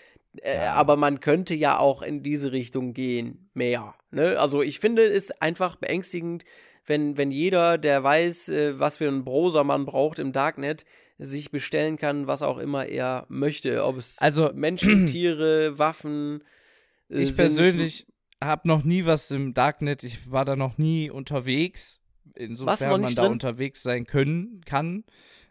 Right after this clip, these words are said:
Speaker 2: Ähm, aber man hört ja die gruseligsten Geschichten da irgendwie drüber.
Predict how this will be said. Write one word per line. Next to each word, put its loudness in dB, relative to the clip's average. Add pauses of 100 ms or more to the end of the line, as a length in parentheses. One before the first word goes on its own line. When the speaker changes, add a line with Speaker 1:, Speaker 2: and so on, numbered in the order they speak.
Speaker 2:
Ähm, -2 (300)
aber -4
man 0
hört 4
ja 0
die -10
gruseligsten -4
Geschichten -8
da -2
irgendwie -8
drüber. -8